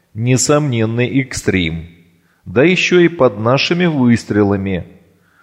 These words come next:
А когда вода коням по брюхо, здорово не разгонишься.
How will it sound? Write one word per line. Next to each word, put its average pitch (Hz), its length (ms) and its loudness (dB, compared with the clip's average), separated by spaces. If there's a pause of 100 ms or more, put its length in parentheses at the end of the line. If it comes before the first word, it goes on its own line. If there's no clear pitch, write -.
А 110 140 2
когда 120 340 2
вода 117 380 4
коням 110 540 0
по 110 200 2
брюхо, 113 720 0
здорово 95 560 -2
не 131 140 -2
разгонишься. 117 840 -2